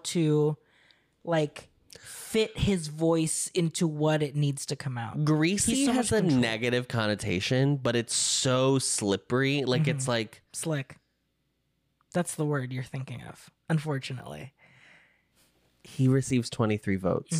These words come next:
Speaker 1: Mm-hmm.
Speaker 2: So if there's thirty-nine contestants, he's, uh, in the top half.
Speaker 1: Yes, and everyone's already like, "Ooh, I thought," 'cause people were like,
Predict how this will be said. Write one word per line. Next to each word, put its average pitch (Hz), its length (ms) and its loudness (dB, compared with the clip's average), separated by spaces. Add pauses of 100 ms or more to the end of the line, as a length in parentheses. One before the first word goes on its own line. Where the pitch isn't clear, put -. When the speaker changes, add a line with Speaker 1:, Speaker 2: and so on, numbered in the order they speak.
Speaker 1:
Mm-hmm. 127 100 -4 (1080)
Speaker 2:
So - 160 -2
if 127 60 -2
there's 131 200 0
thirty-nine 143 420 0
contestants, 123 460 -2
he's, 120 160 0
uh, 113 220 4
in 110 120 0
the 110 160 0 (160)
top - 280 0
half. - 380 -10
Speaker 1:
Yes, - 320 -4
and 165 160 2
everyone's 165 300 2
already 156 200 2
like, 143 260 0
"Ooh, 185 420 4
I 143 200 0
thought," 175 320 0 (140)
'cause 196 140 -2
people 214 260 0
were 175 80 4
like, 165 220 2